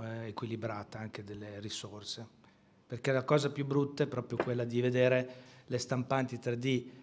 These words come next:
chiuse negli armadietti, che le abbiamo comprate ma non, eh, non sappiamo come usarlo e non abbiamo neanche voglia forse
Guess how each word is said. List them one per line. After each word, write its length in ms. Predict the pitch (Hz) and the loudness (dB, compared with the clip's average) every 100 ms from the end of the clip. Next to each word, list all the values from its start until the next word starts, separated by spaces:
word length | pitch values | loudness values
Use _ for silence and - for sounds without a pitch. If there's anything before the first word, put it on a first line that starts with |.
| - - | -20 -2
chiuse 340 | 151 147 127 | 4 4 4
negli 200 | 127 123 | 2 4
armadietti, 1080 | 127 143 156 143 143 143 156 160 160 - - | 2 4 4 4 4 4 4 4 4 -6 -8
che 100 | - | 0
le 80 | 131 | 2
abbiamo 220 | 131 143 | 6 6
comprate 560 | 143 170 156 131 131 135 | 6 6 6 6 6 4
ma 100 | 127 | 2
non, 300 | 123 123 123 | 2 2 2
eh, 340 | 123 123 123 - | 2 0 -2 -2
non 240 | 135 131 | 0 2
sappiamo 460 | 127 131 135 123 120 | 0 -2 -2 0 0
come 160 | 127 | -2
usarlo 640 | 143 147 147 151 165 165 - | 2 6 6 6 4 2 -2
e 320 | 135 143 - | 0 2 0
non 260 | - 135 135 | -4 -2 -2
abbiamo 340 | 131 131 135 | 0 0 2
neanche 380 | 135 123 135 131 | 2 2 2 2
voglia 360 | 123 135 113 107 | 4 4 4 -4
forse 480 | - 104 101 - | -8 -12 -12 -14